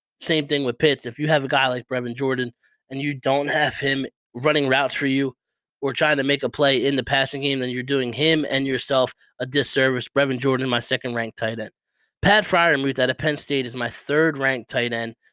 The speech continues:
in this year's draft class. Everybody wants to call him Baby Gronk, but I refuse to because I feel like there's a tight end every year who's big and white,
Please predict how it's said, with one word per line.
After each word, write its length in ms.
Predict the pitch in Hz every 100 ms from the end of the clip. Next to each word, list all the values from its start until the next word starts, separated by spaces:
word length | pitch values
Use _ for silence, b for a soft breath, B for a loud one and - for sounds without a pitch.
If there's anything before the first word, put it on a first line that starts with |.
| _
in 80 | 113
this 220 | 123 -
year's 160 | 127 117
draft 280 | 120 120 -
class. 220 | 120 -
Everybody 340 | 135 151 147
wants 160 | 147 135
to 60 |
call 240 | 127 139 135
him 80 | 123
Baby 300 | 120 120 120
Gronk, 340 | 139 151 139 - _ -
but 100 | 151
I 80 | 156
refuse 460 | 156 - 160 175 -
to 180 | 151 139
because 240 | 123 147
I 80 | 123
feel 180 | - 151
like 120 | 143
there's 160 | 143 135
a 40 |
tight 280 | - 143 135
end 180 | 135 -
every 300 | 147 160 160
year 340 | 139 147 139
who's 220 | 131 139 131
big 380 | 127 139 131
and 160 | 127 127
white, 320 | 135 139 127